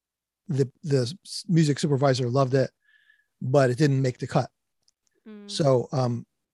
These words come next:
Speaker 1: and I mean, I was, like, scrambling because I didn't know. Sure, I mean, I could record, but I didn't know how to mix it.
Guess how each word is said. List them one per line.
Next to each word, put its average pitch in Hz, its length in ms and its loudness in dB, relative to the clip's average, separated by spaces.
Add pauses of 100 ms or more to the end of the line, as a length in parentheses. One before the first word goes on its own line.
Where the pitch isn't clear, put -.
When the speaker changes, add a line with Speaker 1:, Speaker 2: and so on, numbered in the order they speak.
(160)
Speaker 1:
and 165 160 4
I 156 80 6
mean, 156 200 4
I 165 140 6
was, 135 220 6
like, 117 180 -6
scrambling 127 480 0
because 123 200 -6
I 139 80 2
didn't 120 220 0
know. 120 280 -2 (1000)
Sure, 160 320 2
I 135 60 4
mean, 131 140 0
I 127 80 0
could 110 300 -6 (960)
record, 151 420 4
but 127 120 2
I 127 80 4
didn't 139 240 2
know 123 100 2
how 135 100 0
to 110 80 -10
mix 143 380 0
it. 139 160 -2